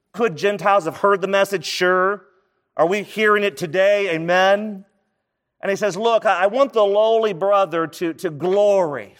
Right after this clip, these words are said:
to glory in his, this exaltation." What's he talking about here? Well, again, if you think about what was going on in that day, that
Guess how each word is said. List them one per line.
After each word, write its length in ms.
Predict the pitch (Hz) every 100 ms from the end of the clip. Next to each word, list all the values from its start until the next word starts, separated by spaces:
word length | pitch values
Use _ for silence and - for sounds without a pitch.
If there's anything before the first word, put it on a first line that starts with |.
| _ _ _ _ _ _ -
to 60 |
glory 640 | 175 202 226 247 247 214 180
in 60 |
his, 300 | 170 147 - _ _ _ _
this 140 | 170 -
exaltation." 920 | 202 - 180 - 196 175 - - - _ _ _ _ _ _ _
What's 180 | - 254
he 120 | 247
talking 460 | - 214 202 190
about 300 | 143 113 95
here? 260 | 101 82 - _ _ _ _ _ _ _ _
Well, 120 | 202
again, 220 | 180 262
if 60 | 226
you 100 | 208
think 180 | 262 285
about 360 | 226 220 208
what 120 | 202 190
was 120 | 151
going 220 | 202 208
on 140 | 202
in 80 | 196
that 200 | 180 160
day, 380 | 202 220 196 190
that 200 | 180 -